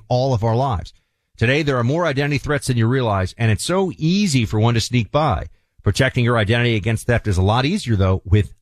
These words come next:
LifeLock. This is the company looking online twenty-four seven for evidence that your info is in the wrong hands. If your identity is stolen, a dedicated U S based LifeLock restoration specialist will work to fix it. Now, that's such a time saver,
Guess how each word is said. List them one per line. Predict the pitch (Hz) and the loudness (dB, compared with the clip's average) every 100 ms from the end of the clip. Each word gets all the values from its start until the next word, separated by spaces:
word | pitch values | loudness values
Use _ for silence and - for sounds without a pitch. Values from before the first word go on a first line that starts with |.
| _ | _
LifeLock. | 85 92 113 - 85 - - _ _ _ | -4 0 0 -2 -6 -6 -14 _ _ _
This | 113 113 | 0 0
is | 175 | -2
the | 190 | 0
company | 156 147 151 | 0 0 0
looking | 123 123 127 | 0 0 0
online | 117 131 110 110 | 0 0 0 -2
twenty-four | - 117 180 160 147 | -2 -2 -2 -2 -4
seven | - 110 107 | -2 0 0
for | - - | -2 -2
evidence | 120 123 139 - | 0 0 0 0
that | 101 | -2
your | 101 | -2
info | 120 127 143 143 | -2 0 0 2
is | 95 | 2
in | 110 | 2
the | |
wrong | 95 92 101 | 2 2 2
hands. | 95 123 82 78 - _ _ - | 2 2 -2 -8 -20 _ _ -4
If | 101 | 0
your | 107 | 2
identity | 101 139 160 160 | 2 2 0 -2
is | - | -2
stolen, | 170 147 110 104 | -2 2 0 0
a | 87 | 0
dedicated | 110 131 131 151 143 | 0 0 0 -2 0
U | 107 127 123 | 0 2 0
S | 127 | -2
based | - 123 107 - - | -4 -2 0 -2 -2
LifeLock | 98 127 139 139 127 120 | 0 2 0 -2 -2 -2
restoration | 120 - 113 110 - | -2 0 0 0 -2
specialist | 87 - 190 - 117 104 - - _ | -4 0 0 0 0 0 -2 -10 _
will | 131 127 | -2 0
work | 113 - | 0 -2
to | 139 | -4
fix | - 185 - 101 | -2 -4 -4 -6
it. | - _ _ _ | -8 _ _ _
Now, | 85 | -2
that's | 151 - - | 0 0 0
such | 127 | 0
a | 120 | 0
time | 123 120 110 | 0 0 0
saver, | 101 85 82 | 0 -2 -6